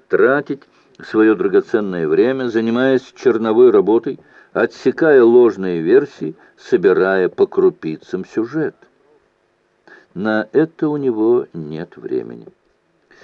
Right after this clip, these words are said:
Закон телевидения: лишнего времени не бывает никогда. Дженнифер вновь посмотрела на часы. Дик вернётся с обеда не раньше трёх, а то и половины четвёртого.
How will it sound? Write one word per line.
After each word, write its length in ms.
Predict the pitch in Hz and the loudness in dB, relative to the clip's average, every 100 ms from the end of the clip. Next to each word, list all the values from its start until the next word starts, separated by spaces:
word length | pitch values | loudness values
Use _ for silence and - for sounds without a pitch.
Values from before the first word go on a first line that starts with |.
| - - | -20 -14
Закон 560 | - 131 - 202 208 | -4 -2 0 0 0
телевидения: 760 | 175 180 185 175 123 87 78 64 - _ - | -2 -2 0 -4 -6 -10 -10 -14 -20 _ -4
лишнего 640 | 95 117 359 - 180 170 | -2 0 0 -2 -6 -4
времени 520 | 170 170 170 165 165 202 - | -4 -4 -6 -8 -12 -14 -14
не 120 | 85 85 | -10 -6
бывает 440 | - 73 92 - - | -4 -4 -6 -10 -16
никогда. 460 | 85 - 98 - _ _ _ _ _ _ _ _ _ _ _ _ _ - - - | -16 -16 -16 -20 _ _ _ _ _ _ _ _ _ _ _ _ _ -20 -20 -16
Дженнифер 540 | 87 113 123 113 117 | -2 0 0 2 2
вновь 340 | 104 104 113 - | 2 -2 -4 -6
посмотрела 520 | - 104 92 101 95 | -10 -8 0 2 2
на 140 | 95 | -2
часы. 600 | 90 90 - - 120 160 - _ _ _ _ | -6 -6 -6 -4 -4 -4 -10 _ _ _ _
Дик 360 | 76 101 107 | -12 -10 -8
вернётся 560 | 87 90 92 92 - 76 | -2 -2 -2 -8 -8 -10
с 140 | - | -6
обеда 500 | 85 82 80 73 73 - | -4 0 -2 -2 -6 -8
не 140 | 82 | -10
раньше 400 | 71 80 60 - | -8 -8 -10 -14
трёх, 400 | - - 127 135 | -12 -4 -4 -2
а 60 | - | -8
то 240 | - 69 | -8 -10
и 120 | 67 64 | -10 -14
половины 460 | - 65 62 58 _ | -14 -14 -14 -18 _
четвёртого. 580 | _ - 131 131 127 | _ -2 -2 -2 -8